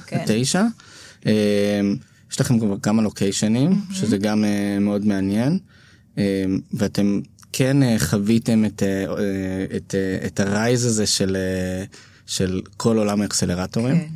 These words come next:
Speaker 1: כן.
Speaker 2: אה, שזה כמו כל, אה, אפילו, אה, מכולת ב-, ב-, ברחוב, אה, זה, זה קשוח, התחרות הזאת פתאום.
Speaker 1: נכון.
Speaker 2: אה, אנחנו נדבר על זה גם, אה, אבל יש לך משהו מאוד מעניין גם,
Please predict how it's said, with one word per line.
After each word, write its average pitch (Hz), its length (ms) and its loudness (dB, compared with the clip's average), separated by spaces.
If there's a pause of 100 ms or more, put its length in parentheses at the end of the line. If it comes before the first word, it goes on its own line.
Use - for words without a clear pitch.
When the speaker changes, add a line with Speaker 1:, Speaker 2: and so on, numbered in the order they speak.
Speaker 1:
כן. - 100 -4
Speaker 2:
אה, 95 680 -2
שזה 98 480 0 (480)
כמו 135 240 4
כל, 147 260 2
אה, 151 60 4 (920)
אפילו, 123 340 2
אה, 113 100 4
מכולת 135 500 4
ב-, 110 280 2
ב-, 107 420 0
ברחוב, 107 480 0
אה, 101 80 0 (420)
זה, 98 360 -2
זה 98 100 -6
קשוח, - 480 0
התחרות 101 560 0
הזאת 95 180 -4
פתאום. 117 460 0
Speaker 1:
נכון. - 240 -14 (480)
Speaker 2:
אה, 104 60 0 (920)
אנחנו 117 200 2
נדבר 110 340 4
על 117 80 2
זה 104 140 0
גם, 107 320 0 (440)
אה, 98 260 0
אבל 98 200 0
יש 117 140 2
לך - 220 0
משהו 110 580 2
מאוד 104 280 2
מעניין 104 380 2
גם, 98 220 0